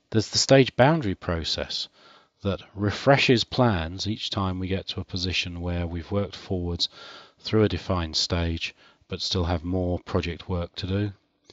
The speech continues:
There's the closing the project process that says we're finished,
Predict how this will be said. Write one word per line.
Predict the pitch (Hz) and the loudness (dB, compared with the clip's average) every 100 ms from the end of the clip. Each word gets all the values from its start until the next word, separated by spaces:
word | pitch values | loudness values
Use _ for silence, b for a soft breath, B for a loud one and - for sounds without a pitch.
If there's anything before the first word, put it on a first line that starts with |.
| B B B | B B B
There's | 95 - | -12 -8
the | 104 | -8
closing | - 123 139 101 82 | 6 8 8 6 0
the | |
project | - 85 - - - | -6 -6 -8 -10 -12
process | 87 82 - 76 - - B B B B | -8 -6 -4 -6 -6 -8 B B B B
that | - 87 | -10 -6
says | - 82 - | -4 -4 -6
we're | 82 | -8
finished, | - 123 110 110 - - | 0 4 4 4 -2 -6